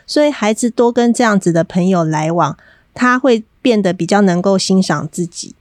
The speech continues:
价值观都会比较正面。那我来分享最后一个方法，就是要多多学习社交的技巧。其实研究有显示，很多朋友的人通常对自己的外表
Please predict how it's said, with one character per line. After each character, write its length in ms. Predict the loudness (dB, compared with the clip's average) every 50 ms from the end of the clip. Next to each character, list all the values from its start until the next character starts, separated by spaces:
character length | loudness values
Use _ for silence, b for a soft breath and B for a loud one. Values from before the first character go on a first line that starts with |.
| _ _ _ _ _ _ _
价 220 | -2 0 0 0
值 180 | 0 -2 -4 -4
观 320 | -2 0 0 0 0 0
都 180 | 0 0 0 0
会 160 | 2 2 0
比 140 | 0 -2 -4
较 180 | -4 -2 -4 -2
正 220 | -2 0 0 0
面。 300 | 0 0 -2 -2 -4 -6 -10 -16 _ _ _
那 200 | -2 0 0 2
我 80 | 2 2
来 120 | 2 0
分 180 | 0 0 0 0
享 220 | 0 0 0 0
最 160 | 0 0 2
后 140 | 2 2 2
一 40 | 2
个 140 | 2 0 0
方 260 | 0 0 0 0 0
法， 300 | 0 0 0 0 0 -2
就 180 | -4 -4 -4 -4
是 300 | -2 -2 -2 -2 -2 -4 b b b b
要 160 | 0 0 0
多 180 | 2 2 0 2
多 180 | 2 2 2
学 240 | 2 0 0 2 2
习 240 | 0 0 -2 -4 -4
社 240 | -4 -2 0 0 0
交 220 | 0 0 0 0
的 120 | 0 -2 -4
技 320 | -4 -6 -8 -8 -8 -6
巧。 340 | -6 -8 -8 -8 -10 -14 -14 _ b b b b b b
其 160 | b -6 -4
实 160 | -2 0 0
研 220 | 2 2 2 2 2
究 160 | 2 2 2
有 180 | 2 2 2 0
显 300 | 0 -2 -2 -2 -2 -2
示， 380 | -2 -2 0 0 0 0 0 b b b b b b _ _ _ _ _ _
很 240 | -2 0 0 2 2
多 180 | 2 2 2
朋 240 | 2 0 0 0 0
友 160 | 0 0 0
的 140 | 0 0 0
人 240 | 0 0 0 -2 -4
通 240 | -4 -2 0 0 0
常 240 | 2 0 0 0
对 160 | 2 2 0 0
自 180 | 0 -2 -6
己 240 | -4 -6 -6 -8 -6 -8 -6 -2
的 160 | -2 0 2
外 220 | 2 2 2 0
表 420 | -2 -2 -2 -2 -2 -4 -6 -10